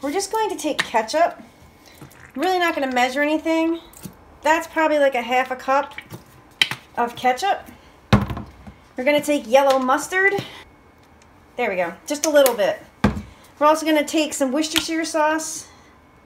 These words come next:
and just sprinkle a little in. Then we're just gonna whisk this together. And we're just gonna glaze it right over the top of the meatloaf.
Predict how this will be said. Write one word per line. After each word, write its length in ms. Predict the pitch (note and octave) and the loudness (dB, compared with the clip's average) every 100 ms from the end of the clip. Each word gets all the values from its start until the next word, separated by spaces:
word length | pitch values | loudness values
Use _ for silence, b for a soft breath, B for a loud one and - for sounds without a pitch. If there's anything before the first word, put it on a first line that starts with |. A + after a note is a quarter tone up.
| - - - - - - _ | -20 -20 -20 -20 -20 -20 _
and 80 | A#3+ | -6
just 140 | C#4+ | -4
sprinkle 480 | - C#4 C4+ C4+ A#3+ | 0 0 4 4 6
a 20 | |
little 240 | A#3+ A#3+ A#3 | 6 4 2
in. 260 | F#3+ E3 - | -2 -6 -8
Then 140 | G#3 A#3 | 0 0
we're 60 | |
just 160 | A#3+ B3 | 0 -2
gonna 160 | A#3+ A3 | -4 -2
whisk 320 | A3 C#4 - | 2 2 0
this 200 | C#4 C4 | -4 -4
together. 500 | C4 A#3+ B3+ E4 G#4 - - - - - - - - - - - - - - - - - - - - - - - - - - - - - - - - - - | -4 2 2 2 -2 -12 -20 -20 -20 -20 -20 -20 -20 -20 -20 -18 -16 -12 -12 -10 -10 -12 -12 -12 -10 -10 -10 -10 -10 -10 -10 -12 -12 -12 -12 -12 -10 -10 0
And 100 | A#3+ | 2
we're 80 | A#3+ | 2
just 160 | B3+ | 2
gonna 140 | B3+ A#3+ | 0 2
glaze 300 | A#3 C4 A#3 | 6 6 4
it 100 | - | 2
right 180 | A#3+ | 4
over 140 | C4+ C#4 | 4 4
the 80 | C#4 | -2
top 380 | - B3+ A#3+ - - - - - - - - | 2 2 2 -4 -14 -16 -16 -16 -16 -16 0
of 180 | A3+ G#3+ | 2 2
the 80 | A3+ | 0
meatloaf. 400 | F3+ D3 A2+ | -2 -2 -4